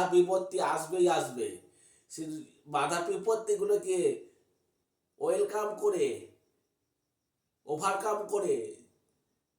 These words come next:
ওভারকাম করতে পারেন, দেখবেন সামনের দিকে আস্তে আস্তে এ-, এগোতে পারবেন।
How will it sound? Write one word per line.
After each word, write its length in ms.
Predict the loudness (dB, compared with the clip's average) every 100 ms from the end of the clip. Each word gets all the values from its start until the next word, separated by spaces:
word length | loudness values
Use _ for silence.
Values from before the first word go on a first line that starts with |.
| _ _
ওভারকাম 480 | -10 -2 0 0 -2 -4
করতে 320 | -6 -6 0
পারেন, 300 | 4 8 6 4
দেখবেন 260 | -2 0 0
সামনের 520 | 2 0 0 -4 -4
দিকে 220 | -4 -2
আস্তে 280 | -2 -4 -4
আস্তে 320 | -4 -6 -6
এ-, 280 | -2 -2 -2 -6
এগোতে 380 | -4 -2 -4 -4
পারবেন। 400 | -2 -2 -4